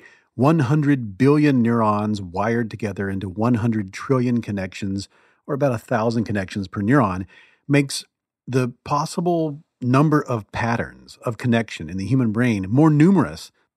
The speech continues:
than the number of atoms estimated to exist in the entire universe itself.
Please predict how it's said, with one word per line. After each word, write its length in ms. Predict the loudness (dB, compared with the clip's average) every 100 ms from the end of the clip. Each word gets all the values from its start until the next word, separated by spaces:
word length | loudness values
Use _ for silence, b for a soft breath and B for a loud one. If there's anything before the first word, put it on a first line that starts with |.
| -10
than 460 | -2 0 0 0 2
the 100 | 4
number 340 | 6 6 6
of 140 | 4
atoms 500 | 2 0 2 2 2 2
estimated 480 | -4 0 2 2 0
to 100 | -2
exist 560 | -2 0 0 0 -6
in 140 | -4 0
the 140 | 2
entire 440 | 0 -2 -2 0 2
universe 420 | 2 2 2 0
itself. 400 | -6 -8 -8